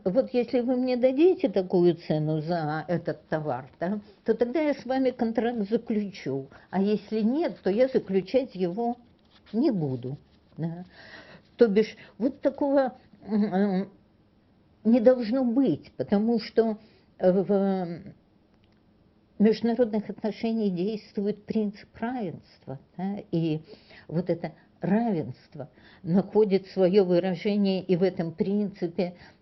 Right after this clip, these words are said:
невмешательства во, во, во внутренние дела.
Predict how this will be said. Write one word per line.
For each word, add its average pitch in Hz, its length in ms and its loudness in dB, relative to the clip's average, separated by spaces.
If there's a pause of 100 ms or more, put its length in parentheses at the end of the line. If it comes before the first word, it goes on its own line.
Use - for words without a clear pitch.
невмешательства 175 1200 0
во, 180 140 -2
во, 180 280 -2 (100)
во 175 160 2
внутренние 190 680 -2
дела. 208 480 -2